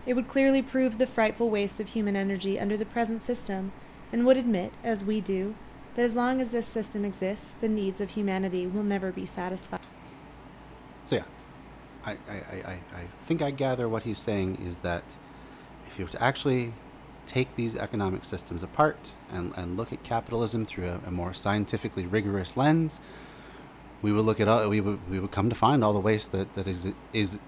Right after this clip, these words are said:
Speaker 2: existent in the current system, and we would, we would come to find that a, a, a different system, such as the one he describes, where people don't have to toil as much but can still produce as much, if not more,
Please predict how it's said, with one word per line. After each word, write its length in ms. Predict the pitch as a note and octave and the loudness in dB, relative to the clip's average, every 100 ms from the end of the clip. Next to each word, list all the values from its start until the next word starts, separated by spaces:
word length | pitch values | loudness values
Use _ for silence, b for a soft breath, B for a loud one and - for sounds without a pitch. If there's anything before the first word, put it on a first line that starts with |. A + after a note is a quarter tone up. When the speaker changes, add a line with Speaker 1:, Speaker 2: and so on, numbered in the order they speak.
| - - - | -18 -10 -2
Speaker 2:
existent 580 | A2 G#2 B2+ - F#2+ F2 | 0 2 0 0 -4 -2
in 80 | |
the 60 | F2+ | -4
current 280 | - F2 - | -2 -2 -2
system, 420 | G2+ - F#2 F2+ - - - - - | -6 -6 -8 -10 -14 -18 -20 -14 -8
and 180 | E2+ | -4
we 100 | F2 | -4
would, 160 | F2 F2+ - - - | -4 -8 -12 -16 -12
we 40 | |
would 100 | F2+ | -6
come 180 | - F#2 | -2 -2
to 80 | - | 0
find 360 | A2+ A2+ F#2+ F2+ | 2 4 2 0
that 200 | E2+ - B B B B B B B B - - - - - - | -4 -6 B B B B B B B B -18 -20 -20 -20 -12 -6
a, 260 | F2+ E2+ | -4 -2
a, 240 | E2+ E2+ - | -4 -4 -4
a 300 | F2+ E2+ E2+ E2+ G#2 - - - - - G#2+ | -4 -4 -4 -6 -10 -14 -20 -20 -20 -14 -4
different 320 | G#2+ B2 A2 - | 0 2 2 0
system, 560 | G#2 - G2 F#2 F2+ F#2 | -2 -2 0 0 -2 -6
such 200 | - G#2 | -6 -6
as 80 | F2+ | -4
the 60 | F#2 | -2
one 160 | G2 | 0
he 100 | F#2 | 0
describes, 680 | F#2 - G#2+ F#2+ F2 F2 E2+ | -2 -2 2 2 2 -4 -8
where 260 | - F2+ F2 | -6 -4 -4
people 280 | F2+ F2+ E2+ - | -8 -8 -10 -4
don't 200 | A#2 B2 | -2 0
have 180 | A2+ A2 | -2 -4
to 80 | - | -4
toil 300 | G#2 G#2+ F#2+ | 0 2 2
as 100 | F2 | 0
much 360 | F2+ F#2+ - - | -2 -4 -6 -10
but 140 | F#2+ | -8
can 140 | - F2+ | -6 -8
still 260 | - F#2+ | -4 -4
produce 640 | - G2+ A2+ A2+ G#2 - - - - - - - | -4 0 2 2 0 -6 -8 -12 -18 -20 -14 0
as 180 | G#2+ G2+ | 2 4
much, 220 | A2 - | 2 0
if 140 | G2+ | -2
not 200 | G#2+ F#2 | 0 0
more, 360 | G2 A#2+ G2 | 0 0 0